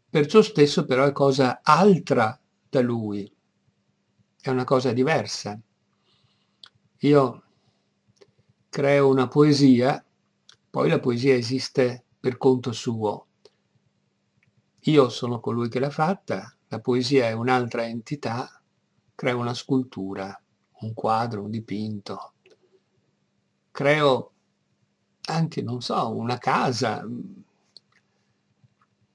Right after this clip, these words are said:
costruisco, fabbrico, creo. Prima non c'era, poi c'è. Però è opera mia. Nello stesso tempo però è cosa altra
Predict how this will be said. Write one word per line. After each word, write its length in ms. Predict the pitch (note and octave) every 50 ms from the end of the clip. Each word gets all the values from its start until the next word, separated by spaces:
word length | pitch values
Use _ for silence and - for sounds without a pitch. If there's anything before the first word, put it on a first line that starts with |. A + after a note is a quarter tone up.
| _ _
costruisco, 800 | - - C3 B2 - - C3 A#2+ A2+ D3 F3+ E3+ - - - A#2+
fabbrico, 640 | - - - C#3+ F3 E3 - B2 A#2+ A2+ - - - -
creo. 360 | - G3 G#3+ F3+ B2 G#2+ G2+
Prima 300 | - F#3+ G#3+ G3+ F3+ F#3
non 180 | A3 A#3+ A#3+ A3
c'era, 480 | - - D#3 C#3 C3+ C3+ C3 C3+ C3 _ _ _ _ _
poi 220 | - F3+ D3 C3 A#2
c'è. 380 | - - A#2 G2+ G2+ A2+ - _ _ _ _ _ _ _ _ _ _ _ _ _ _ _ _ _
Però 440 | - E3+ E3+ G3 G#3+ - - _ _ _
è 160 | - D3+ D3
opera 320 | D3+ D3+ D3 D#3+ D3 C#3+ C#3+
mia. 400 | E3 G3 F#3+ B2 G#2+ G#2 G#2 - _ _ _ _ _ _ _ _ _ _ _ _ _ _ _ _ _ _ _ _ _ _ _ _ _ _ _ _
Nello 220 | - E3+ F3 F#3+
stesso 320 | F#3 F#3 G#3 G3 - G#3 G3
tempo 360 | G3+ D#3+ D3 C#3 D3 D3 C#3+
però 220 | D3+ E3 D3+ C#3
è 80 | B2+ B2+
cosa 340 | C3+ C#3+ D3 C#3 C3 C3 C#3
altra 460 | E3+ G3 G#3 F#3+ - C3+ B2 A#2 A2+